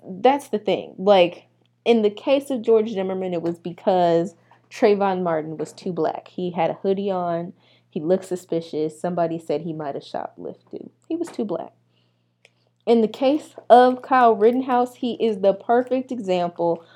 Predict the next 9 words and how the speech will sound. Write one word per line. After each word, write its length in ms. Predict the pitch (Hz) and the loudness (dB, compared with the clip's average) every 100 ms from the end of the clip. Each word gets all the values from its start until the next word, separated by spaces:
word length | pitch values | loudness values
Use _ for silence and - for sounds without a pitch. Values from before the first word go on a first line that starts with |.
| _ - | _ -4
of 160 | 156 - | -4 2
everything 600 | 175 202 233 226 - 196 | 4 6 4 -2 -2 -2
white 260 | 170 165 170 | 0 0 0
supremacy 840 | - - 165 165 165 160 151 151 - | -4 -8 -6 -6 -6 -6 -6 -8 -8
embodies. 960 | 147 147 151 - - - - - - _ _ - | -6 -6 -4 -4 -2 -6 -12 -16 -20 _ _ -10
A 80 | |
young 600 | 160 170 208 226 233 254 - _ _ | -4 0 4 4 4 2 -4 _ _
white 440 | - 165 180 226 220 | -2 6 8 6 2
man 540 | 185 156 156 156 185 | -2 -2 -2 -4 -8